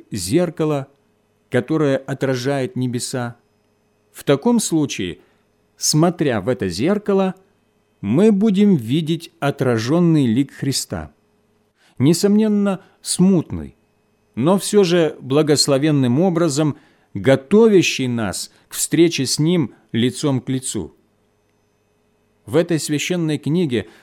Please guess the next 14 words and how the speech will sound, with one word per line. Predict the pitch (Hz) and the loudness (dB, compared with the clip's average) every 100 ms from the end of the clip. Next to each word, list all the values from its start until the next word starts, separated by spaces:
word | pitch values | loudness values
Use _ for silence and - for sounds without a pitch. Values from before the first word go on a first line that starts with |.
| _ | _
содержатся | - 131 127 131 196 160 120 107 - 80 _ _ | -4 -2 -2 2 2 2 -6 -8 -12 -12 _ _
слова | - - 107 139 185 | -8 -2 -2 0 -2
Христа | - 131 - 165 156 | -4 -6 -4 -2 -2
к | - | 2
нам, | 170 175 113 80 _ _ _ _ - | 2 2 -2 -6 _ _ _ _ -6
несущие | 104 135 214 214 - 175 | -4 -2 0 -2 0 -2
на | 156 143 | -2 -4
себе | - 127 151 160 - | -6 -2 0 -2 -4
аромат | 139 127 117 131 160 - | -4 0 0 2 0 -2
Его | 107 120 | -4 -2
любви. | 113 107 101 90 71 _ _ _ _ _ _ _ _ _ - | -2 -4 -4 -6 -8 _ _ _ _ _ _ _ _ _ -2
Эти | 147 175 | 0 0
страницы | - 170 180 208 202 175 | 0 0 2 2 0 -6
служат | - 190 196 185 - | -4 -4 -2 -2 -4